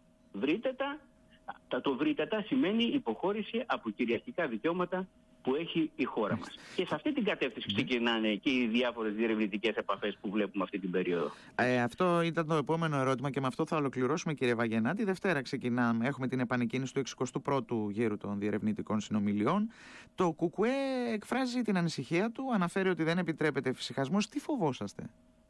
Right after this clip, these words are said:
Speaker 1: Κοιτάξτε να δείτε, ήδη έχουν γίνει εξήντα διερευνητικοί γύροι επαφών. Εξήντα, έτσι.
Speaker 2: Μμμ.
Speaker 1: Οι, οι οποίοι είναι και μυστικοί, εδώ που τα λέμε, διότι δεν υπάρχει επίσημη πληροφόρηση
Speaker 2: Ναι.
Speaker 1: για το τι κουβεντιάζεται.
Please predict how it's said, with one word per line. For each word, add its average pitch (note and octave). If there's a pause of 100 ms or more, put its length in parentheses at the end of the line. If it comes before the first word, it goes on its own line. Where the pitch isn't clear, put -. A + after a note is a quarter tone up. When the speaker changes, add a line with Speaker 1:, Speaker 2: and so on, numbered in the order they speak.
(200)
Speaker 1:
Κοιτάξτε -
να G3+
δείτε, F#3
ήδη G#3+
έχουν A3
γίνει G3+
εξήντα G3 (640)
διερευνητικοί C#3+
γύροι D3+
επαφών. G#2+ (180)
Εξήντα, - (220)
έτσι. - (120)
Speaker 2:
Μμμ. F3 (400)
Speaker 1:
Οι, D#3
οι E3
οποίοι A#3+
είναι B3
και A#3+
μυστικοί, B3
εδώ D#3+
που C3+
τα B2+
λέμε, A#2
διότι E3+
δεν F3 (160)
υπάρχει A#2+ (160)
επίσημη A#2
πληροφόρηση C3+ (340)
Speaker 2:
Ναι. D#3
Speaker 1:
για G#2
το F#2+
τι G#2+ (440)
κουβεντιάζεται. B2